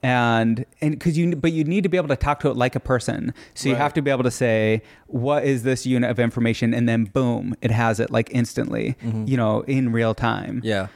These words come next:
Speaker 1: Uh, but what you could do, like, what, what would be something that you would want is, like, I don't know, like, a refresh script or, like, uh, some kind of step, like, when you're producing your podcast, what are, what are the steps that you take? Let's see if we can come up with some coding challenges for A I.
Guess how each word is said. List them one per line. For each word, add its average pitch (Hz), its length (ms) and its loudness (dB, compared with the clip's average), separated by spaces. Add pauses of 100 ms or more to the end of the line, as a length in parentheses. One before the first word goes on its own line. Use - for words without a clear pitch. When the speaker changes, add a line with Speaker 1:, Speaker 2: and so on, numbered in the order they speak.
(260)
Speaker 1:
Uh, 113 300 2
but 165 240 -2
what 202 140 2
you 196 80 4
could 151 140 0
do, 143 180 4
like, 120 240 0
what, 139 400 0
what 139 260 0
would 143 140 0
be 135 100 2
something 127 380 0
that 113 200 2
you 117 120 2
would 113 120 2
want 113 360 0
is, 110 200 0
like, 110 400 0 (360)
I 117 80 -2
don't 117 140 2
know, 113 180 2
like, 113 180 0
a 117 60 2
refresh 120 460 -2
script 120 520 0
or, 110 220 2
like, 107 420 0 (460)
uh, 110 280 2
some 123 280 -2
kind 120 160 0
of 107 60 -2
step, - 440 -2 (120)
like, 110 340 0 (180)
when 143 180 0
you're 160 120 2
producing 143 340 0
your 123 100 4
podcast, 117 540 0
what 120 140 2
are, 117 60 2
what 120 200 0
are 120 60 2
the 113 100 0
steps - 300 -2
that 117 100 0
you 104 80 -2
take? - 240 -4
Let's 120 160 0
see 127 80 2
if 113 100 0
we 117 80 4
can 113 280 0 (240)
come 117 180 2
up 117 160 0
with 117 100 2
some 120 140 -2
coding 117 320 0
challenges 113 540 -2
for 104 160 -2
A 113 160 2
I. 107 200 -2